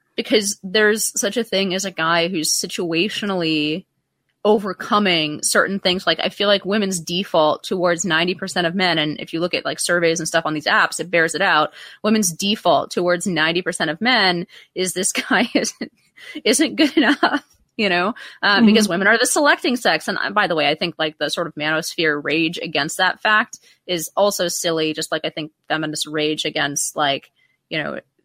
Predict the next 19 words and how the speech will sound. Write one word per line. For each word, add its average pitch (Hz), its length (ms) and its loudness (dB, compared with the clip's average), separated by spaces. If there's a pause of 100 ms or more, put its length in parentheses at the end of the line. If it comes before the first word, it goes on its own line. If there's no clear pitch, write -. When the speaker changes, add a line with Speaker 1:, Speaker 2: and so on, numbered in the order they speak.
(120)
Speaker 1:
fat 175 360 0
not 170 220 2
being 160 260 -4
beautiful, 156 640 -4
right, 151 380 0
<laughs> - 60 -6
is, - 200 0
is 214 260 4
sort 196 140 0
of 185 140 0
silly. 190 500 2
Speaker 2:
<laughs> 160 80 2
Speaker 1:
It's 156 80 -2
a 175 100 2
war 185 340 4
against 165 360 -4
nature. 180 480 -2 (380)
Um, 190 440 2 (960)
but 208 400 4